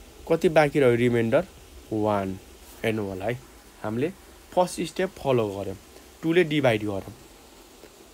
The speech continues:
तर second स्टेपले के ग-, भनिरहेको छ त हामीलाई त? "Continue the process till questions become zero।" हाम्रो questions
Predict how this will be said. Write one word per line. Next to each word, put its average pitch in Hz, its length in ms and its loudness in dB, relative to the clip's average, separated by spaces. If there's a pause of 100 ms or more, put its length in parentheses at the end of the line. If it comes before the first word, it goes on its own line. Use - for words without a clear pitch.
(200)
तर 185 100 2
second 202 420 4
स्टेपले 185 400 4
के 180 180 4
ग-, 160 300 6
भनिरहेको 110 420 2
छ 110 120 -8
त 110 80 -6
हामीलाई 104 220 0
त? 127 100 -2
"Continue 180 680 2
the 165 140 2
process 165 500 0 (520)
till 214 200 4 (500)
questions 190 480 4
become 165 400 2 (220)
zero।" 113 520 2 (460)
हाम्रो 139 200 -2
questions 190 560 0